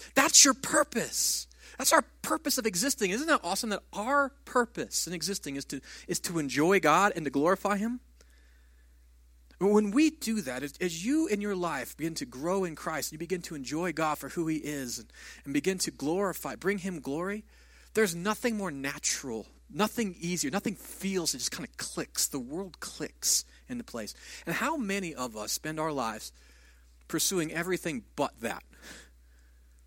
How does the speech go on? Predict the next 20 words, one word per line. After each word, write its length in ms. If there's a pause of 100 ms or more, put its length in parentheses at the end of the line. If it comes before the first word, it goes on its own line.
(420)
Right? 140
We 80
can 200
do 260
other 180
things. 580 (640)
We 100
could 120
spend 220
our 60
lives 200
doing 180
all 240
kinds 380
of 80
other 140
things, 340
but 140
it's 100
just 240